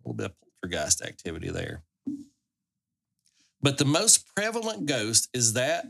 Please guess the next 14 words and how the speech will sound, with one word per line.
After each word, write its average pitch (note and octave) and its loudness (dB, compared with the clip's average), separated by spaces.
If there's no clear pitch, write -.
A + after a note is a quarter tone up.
of D#3 0
a E3 0
man A#2+ 2
named G#2+ -2
Eddie, G2 -2
who C3 2
allegedly C#3 0
fell C3+ 0
down D3+ 2
the C3+ 2
elevator A#2 2
shaft G2 2
years A2 -2
ago. G#2+ -4